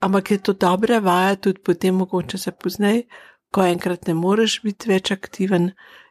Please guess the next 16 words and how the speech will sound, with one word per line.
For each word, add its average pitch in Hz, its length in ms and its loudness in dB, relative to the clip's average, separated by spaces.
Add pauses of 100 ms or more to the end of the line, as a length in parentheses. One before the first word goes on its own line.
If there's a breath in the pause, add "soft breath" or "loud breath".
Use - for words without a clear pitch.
Jaz 190 160 2
se 196 80 0
sprašujem, 190 480 -2
kako 202 300 -2
ljudje, 180 340 4
ki 175 240 -6
samo 185 340 -2
ležijo, 202 520 0 (580 soft breath)
ki 185 180 -4 (380)
jim 190 240 0
ne 175 100 4
preostane 175 680 -2
drugega, 185 420 -2
kot 175 300 -4
da 160 160 0 (440 loud breath)
res 190 580 0